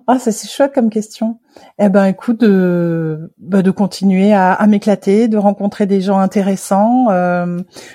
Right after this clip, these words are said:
comme toi, comme les vétos que je rencontre, comme les consultants avec lesquels je travaille, parce que c'est vraiment ça qui me nourrit et,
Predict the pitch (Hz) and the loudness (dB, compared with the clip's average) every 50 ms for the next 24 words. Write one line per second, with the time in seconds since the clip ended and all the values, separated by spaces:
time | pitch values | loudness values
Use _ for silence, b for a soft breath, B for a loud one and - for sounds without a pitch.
0 | B _ - 190 190 185 185 - - 196 180 180 196 214 226 226 220 - 214 196 | B _ 0 2 2 2 0 0 0 2 4 6 6 4 4 2 2 0 0 2
1 | 196 185 185 185 185 190 190 175 190 185 - 202 185 - 185 175 175 170 170 - | 2 2 2 2 2 2 2 2 0 -2 -2 -2 -2 -2 -2 0 -2 -2 -4 -4
2 | - 185 196 214 226 233 233 - 196 190 190 185 - 190 185 - - 185 - 202 | -4 -2 0 2 2 2 2 0 2 2 0 0 -2 -4 -4 -4 -4 -2 0 2
3 | 190 185 180 185 180 190 180 - 190 180 170 180 190 - - - 180 185 202 240 | 2 2 2 0 0 0 0 0 0 -2 -2 -4 -6 -4 -2 0 2 2 2 2
4 | 254 - 202 - - 202 185 - 185 175 175 185 196 190 175 - - 220 220 - | 2 0 -2 -4 -4 -6 -4 -2 -2 0 0 2 2 2 0 0 0 0 0 0
5 | - 208 196 196 190 180 175 185 196 214 226 226 214 190 180 175 170 170 170 | 0 0 2 2 0 0 0 0 2 2 2 2 2 0 0 -2 -4 -4 -4